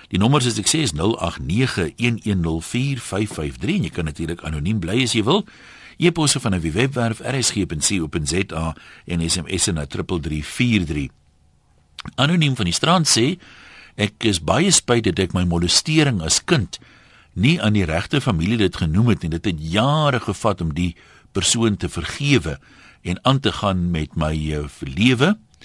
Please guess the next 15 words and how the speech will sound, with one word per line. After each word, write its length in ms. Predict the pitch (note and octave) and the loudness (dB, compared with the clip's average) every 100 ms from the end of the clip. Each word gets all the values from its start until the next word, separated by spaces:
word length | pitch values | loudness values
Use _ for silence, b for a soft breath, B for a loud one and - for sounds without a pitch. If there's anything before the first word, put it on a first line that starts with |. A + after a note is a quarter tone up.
| B B B | B B B
Nog 220 | - C#3+ C#3+ | 2 2 2
'n 120 | A#2+ | 0
anoniem 320 | C3 B2 A#2+ | 2 2 0
sê, 240 | - B2+ | 2 2
"Ek 100 | F#2 | 0
moes 200 | G2+ G2 | 0 0
na 180 | F2 E2+ | 2 0
my 120 | F#2 | 0
vorige 420 | F2 D3+ F3 C#3+ C3 | 0 0 0 0 -4
verhouding 420 | D#2 D#2 A2+ A2+ | -2 -2 -2 -2
wat 140 | C#2 | -2
nie 120 | A2 | -2
gewerk 460 | B2+ F2+ D#2 F2 F2 | -2 -2 -2 -2 -4
het 160 | F#2 G2 | -4 -2
nie, 160 | F#2+ | -2